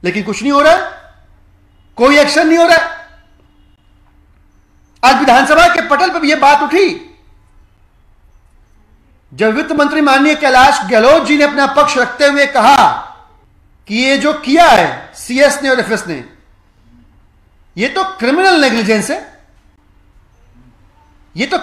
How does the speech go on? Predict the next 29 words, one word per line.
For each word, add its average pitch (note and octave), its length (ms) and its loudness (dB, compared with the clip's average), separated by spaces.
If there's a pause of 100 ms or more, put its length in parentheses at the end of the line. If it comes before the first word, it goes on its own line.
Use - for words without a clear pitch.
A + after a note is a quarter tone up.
conspiracy D#4 800 2
against E4 360 2
elected C#4+ 500 0
government C4+ 560 2
है, E4 140 4 (1300)
ये A3+ 140 -2
तो F#4 180 2 (140)
conspiracy D4 840 2 (140)
against D4 680 0 (720)
people D#4 420 2
of F4 200 2 (100)
Delhi F4+ 300 4
है, F#3 140 0 (1300)
ये G#3 100 -4
तो E4 140 -4
साजिश C4 640 2 (120)
दिल्ली B3 420 -2
की F4 200 -2
जनता B3 360 0 (100)
और C#4 100 0
दिल्ली B3+ 300 -2
की D#4+ 140 -2
जनता C4+ 340 -2
द्वारा C#4+ 300 0
चुनी D4 320 -4
हुई D4 140 -2
लोकप्रिय D4 520 -2
सरकार B3+ 460 -2
के E4 120 -8